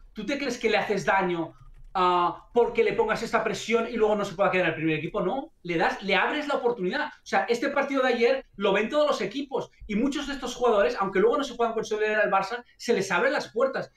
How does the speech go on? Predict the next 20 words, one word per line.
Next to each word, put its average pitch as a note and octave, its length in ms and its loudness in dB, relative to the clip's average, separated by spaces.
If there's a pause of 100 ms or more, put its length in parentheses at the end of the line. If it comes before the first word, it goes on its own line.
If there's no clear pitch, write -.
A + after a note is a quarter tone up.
Si G3+ 200 -4
está - 480 0 (160)
en G#3+ 200 2
un A#3 60 0
juvenil A3 440 0
del G#3 160 0
Barça A#3 220 0
o F#3+ 80 -2
en G#3 80 -4
un A3 80 -8
Barça A3+ 200 -2
Athletic, A#3 420 -4 (140)
los F3+ 220 -2
ve F#3+ 100 -2
poca G3 220 -4
gente. A#3+ 480 -4
Si - 180 -8
están - 300 -2
en A#3+ 60 -2
la, A3 220 0